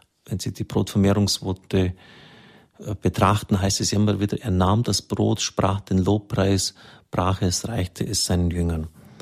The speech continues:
Die Einsetzungsworte gehören in diesen Gebetskontext hinein. In ihnen wird Dank zu Segen und zu Verwandlung.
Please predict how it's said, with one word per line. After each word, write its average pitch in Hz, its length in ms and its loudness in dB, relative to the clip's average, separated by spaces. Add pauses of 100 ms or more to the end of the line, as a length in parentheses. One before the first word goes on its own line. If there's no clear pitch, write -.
(800)
Die 98 100 2
Einsetzungsworte 113 1040 2
gehören 107 360 2
in 104 80 2
diesen 107 260 -4
Gebetskontext 98 1080 -4
hinein. 95 380 2
In - 180 0
ihnen 110 360 4
wird - 260 -4
Dank 104 320 0
zu - 100 -4
Segen 101 380 0
und 101 160 -2
zu - 100 -6
Verwandlung. 87 640 -4